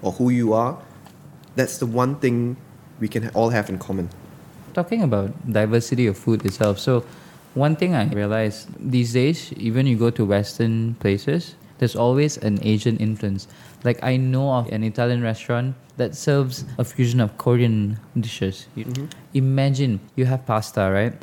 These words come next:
Speaker 2: And we all know how pasta is meant to be served. Now you have tom yum pasta. What is that even?
Speaker 1: What is that exactly?
Speaker 2: It's insane. So I love that. And that's one thing that I know for a fact that it's hard to get that anywhere else but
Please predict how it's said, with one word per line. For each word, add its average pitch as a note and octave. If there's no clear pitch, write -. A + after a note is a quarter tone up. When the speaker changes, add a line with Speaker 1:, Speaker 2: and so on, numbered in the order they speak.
Speaker 2:
And A2
we A2+
all A#2+
know B2+
how A#2
pasta A2
is G#2
meant G#2
to -
be G#2
served. G#2
Now A#2+
you G#2+
have G#2+
tom D3
yum F3+
pasta. G2+
What C#3+
is C#3+
that C#3
even? C3+
Speaker 1:
What G#2+
is C3
that F#2
exactly? G2+
Speaker 2:
It's D3
insane. C#3+
So C#3+
I A#2
love D#3
that. F#2+
And G#2+
that's C3
one A#2
thing A#2
that G#2
I G#2+
know A2
for G#2
a G2+
fact A2
that G2
it's -
hard -
to A2
get B2+
that A2
anywhere A#2+
else G2+
but -